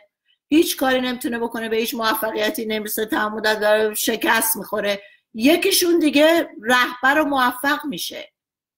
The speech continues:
خانواده یکی هن، طرز تربیت یکیه، محیط زیستی یکیه.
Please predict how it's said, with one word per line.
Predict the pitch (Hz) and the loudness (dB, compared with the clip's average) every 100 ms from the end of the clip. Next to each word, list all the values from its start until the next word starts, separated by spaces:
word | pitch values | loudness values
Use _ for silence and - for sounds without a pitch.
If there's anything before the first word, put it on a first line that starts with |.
| _ _ _ _ _ _ - | _ _ _ _ _ _ 0
خانواده | 311 311 302 302 330 | 4 4 6 4 4
یکی | 339 339 359 - 269 | 2 2 -2 -6 -4
هن، | 226 196 175 240 | -2 -4 -6 -4
طرز | 254 262 277 | -2 0 -4
تربیت | 285 254 247 233 254 262 220 | -4 0 0 -2 -2 -2 -2
یکیه، | 269 277 269 254 233 214 196 - _ _ | -2 -2 -4 -8 -4 -4 -6 -10 _ _
محیط | 247 269 302 285 320 269 | -2 0 2 2 2 0
زیستی | 233 240 - 277 | -2 -4 -4 -2
یکیه. | 254 233 277 285 - 233 214 | -2 0 0 0 -2 -4 -4